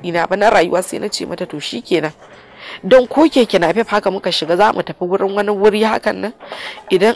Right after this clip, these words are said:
a ce naira hamsin ake biya, in na bada hamsin, in tana da kuɗi za ta cire ta bashi ɗari, ta ce mishi, "Gashi.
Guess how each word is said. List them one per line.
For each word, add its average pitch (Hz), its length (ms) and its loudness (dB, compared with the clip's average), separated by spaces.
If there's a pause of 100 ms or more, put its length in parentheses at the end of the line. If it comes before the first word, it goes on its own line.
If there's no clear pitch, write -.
a 202 60 0
ce 214 200 0
naira 190 300 2
hamsin 165 460 -4
ake 208 260 -4
biya, 180 300 0
in 214 140 -4
na 214 120 4
bada 226 260 6
hamsin, 170 460 -6
in 233 120 -6
tana 240 260 4
da 160 80 4
kuɗi 214 260 -4
za 226 140 10
ta 214 80 2
cire 190 280 0
ta 160 100 2
bashi 180 280 6
ɗari, 180 380 2 (400)
ta 190 80 -4
ce 240 180 2
mishi, 208 260 2
"Gashi. 151 380 0